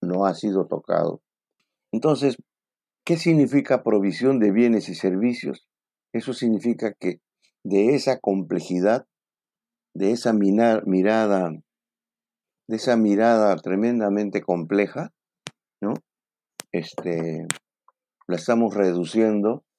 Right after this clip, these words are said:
a determinada selección. Entonces, determinada, eh, este, selección de algunas cosas que se convierten en bienes. Entonces, el paisaje, el paisaje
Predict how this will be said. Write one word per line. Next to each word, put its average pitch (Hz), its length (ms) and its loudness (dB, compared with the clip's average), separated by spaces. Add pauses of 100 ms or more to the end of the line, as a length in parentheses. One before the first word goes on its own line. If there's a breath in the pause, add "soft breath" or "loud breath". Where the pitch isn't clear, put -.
(500)
a 101 280 -2
determinada 104 920 2
selección. 92 460 0
Entonces, 104 420 -4 (140)
determinada, 104 920 0 (480)
eh, - 200 -4
este, - 360 -8
selección 131 880 0
de 98 120 2
algunas 113 640 0
cosas 127 420 -2
que 98 100 -2
se 87 140 -4
convierten 101 600 -2
en 82 140 -2
bienes. 85 380 -2
Entonces, 104 440 -6 (600 soft breath)
el 95 160 2
paisaje, 131 720 0 (480)
el 95 140 -4
paisaje 127 720 -2